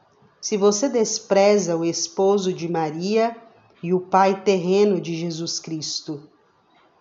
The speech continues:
Para entrar no céu, você precisa se parecer com seu pai espiritual em seu amor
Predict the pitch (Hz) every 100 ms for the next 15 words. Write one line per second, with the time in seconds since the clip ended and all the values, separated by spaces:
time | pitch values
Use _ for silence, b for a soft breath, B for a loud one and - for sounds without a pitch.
0 | _ - 185 180 190 185 190 190 185 180
1 | - - 180 208 196 143 - b b b
2 | 180 240 220 226 220 247 233 214 - 208
3 | - 208 220 247 247 - 214 226 247 196
4 | 180 - 175 - - 190 208 208 - -
5 | 208 208 220 240 180 180 220 - B B
6 | B B 170 180 - 190 190 180 180 185
7 | 202 202